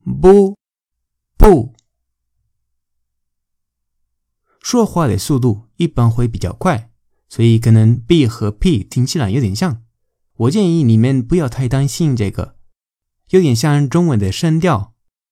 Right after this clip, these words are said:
我刚开始学习中文，我很担心有那么多不同的声调，好容易混淆啊。后来发现，如果说话的速度快一点，那没有那么重要啊。关键是你要习惯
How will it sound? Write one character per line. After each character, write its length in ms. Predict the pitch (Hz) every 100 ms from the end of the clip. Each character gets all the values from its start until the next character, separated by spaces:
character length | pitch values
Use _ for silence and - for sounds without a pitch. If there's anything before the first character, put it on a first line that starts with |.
| _
我 80 | 113
刚 160 | 127 180
开 140 | 196
始 180 | 180 165
学 240 | 113 101 113
习 200 | 113 95
中 220 | 131 113
文， 260 | 92 95 113 _ _
我 80 | -
很 200 | - 110
担 180 | 139 139
心 360 | - 147 147 - _ _ _
有 180 | 127 110
那 220 | 127 196
么 120 | 165
多 160 | 131 123
不 140 | 135
同 160 | 127 107
的 80 | 98
声 240 | 139 131
调， 300 | 139 113 - _ _ _ _ _
好 320 | - 107 156
容 200 | 233 139
易 200 | 107 101
混 260 | 95 147 180
淆 140 | 98
啊。 240 | 92 - _ _ _ _ _ _ _
后 160 | _ 165
来 140 | 113
发 180 | 98 127
现， 380 | 117 127 98 - _
如 120 | - 160
果 160 | 113
说 240 | 110 196 185
话 160 | 185
的 120 | 110
速 180 | 98 156
度 340 | 139 127 - _ _
快 240 | - 190 139
一 80 |
点， 300 | 90 87 - _ _ -
那 280 | 113 104
没 200 | 90 95
有 80 | 143
那 120 | 110
么 140 | 95 92
重 220 | 131 120
要 140 | 127
啊。 200 | 101 107 _ _ _ _ _
关 220 | - 185 165
键 180 | 175
是 300 | 123 - 131
你 140 | 117 98
要 160 | 131
习 240 | 120 - 98
惯 340 | 156 117 -